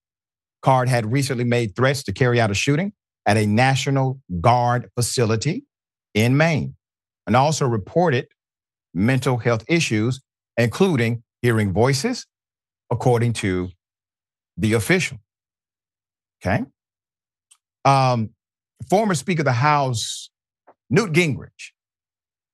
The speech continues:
Oh, Newt. Newt finds a way to always kind of weasel his way back on television, make himself halfway relevant.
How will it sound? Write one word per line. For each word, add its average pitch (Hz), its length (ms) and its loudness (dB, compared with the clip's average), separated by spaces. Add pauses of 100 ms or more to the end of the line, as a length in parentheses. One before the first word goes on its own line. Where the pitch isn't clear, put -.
Oh, 185 180 2
Newt. 139 320 -2
Newt 131 240 -6
finds 147 300 0
a 123 40 -2
way 139 240 0
to 117 80 -2
always 139 640 0 (580)
kind 139 200 0
of 101 80 -4
weasel 135 380 0
his 131 200 -2
way 127 140 -2
back 117 220 -2
on 104 100 -6
television, 92 440 -8 (960)
make 117 180 -2
himself 110 360 -2
halfway 104 360 -2
relevant. 87 320 -4